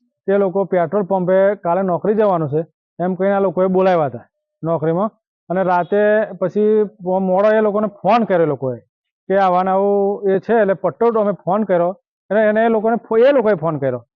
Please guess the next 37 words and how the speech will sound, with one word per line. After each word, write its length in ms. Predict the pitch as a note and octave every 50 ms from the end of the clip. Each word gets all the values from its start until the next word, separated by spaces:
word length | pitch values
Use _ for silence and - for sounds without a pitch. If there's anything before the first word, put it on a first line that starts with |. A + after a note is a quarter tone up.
| _ _ _ _ _ _ _ -
કે 80 | G3+ G#3 G#3+
આવવાનો. 360 | G#3+ G#3 G3+ G3 G3 G3+ G3
પછી 180 | F3 F#3+ F#3 G3
ફોન 240 | - - F#3+ G#3+ A3+
કર્યો 160 | A3 B3+ B3
તો 60 | A3+ A#3
એવું 200 | A3 A3 A3 F#3
કહેવાતા 300 | A3+ G#3+ A3 A3+ A3+ A#3
હતા 120 | G#3 G3+
કે 120 | F3+ G3+
અમારે 240 | G#3 G3+ G3 G3 G3+
પટ્ટો 300 | F#3 - F3+ - - A#3
તૂટ્યો 260 | A3 A#3 G#3+ G3+ G3
છે, 120 | D#3+ F#3 G3
ભાઈ 180 | E3+ F3+ F#3+
નીચે 320 | G3 F#3+ F#3+ E3+ - A#3 G#3
છે, 140 | C#3 B2 A#2 - _ _ _ _ _ _ -
ગાડી 280 | D3+ F3 F#3 G3 G#3 G#3+
નીચે, 260 | G3 F3 C#3 F#3+ G#3 A3+
એટલે 140 | G3+ F#3+ G3+
ગાડી 300 | F#3 F3 F3+ E3+ F3+ G#3+
રિપેર 280 | G#3+ A3+ F3+ B3+ B3 A3
કરે 240 | - E3 D3 C3+ A#2
છે. 100 | A#2+ A2 - _ _ _ _ _ _ _ _ _
પછી 220 | - F#3+ E3+ - G#3+
અમે 160 | A3 A#3 A3+
જાણવા 340 | F#3 G3 G3+ G3 G#3 A#3 A#3
માટે 240 | A3+ A3+ G#3+ A3 A3+ A3+ A#3
એક, 80 | A3 G#3 A3 G#3 G3 G#3+
એક 60 | G3
ભાઈને 220 | E3 F#3 F#3+ G3 A3+
મોકલ્યા 440 | A3 G#3+ G#3 - B3 B3+ G3 D3+ C#3 - _ _ _ _ _ _ _ -
તો 80 | G3+
એ 40 | A3
લોકોએ 260 | A3+ A3 G3 A3+ A3+ A#3
એવું 120 | C4 A3+
કીધું. 280 | A3+ A#3 G3 G3+ G3+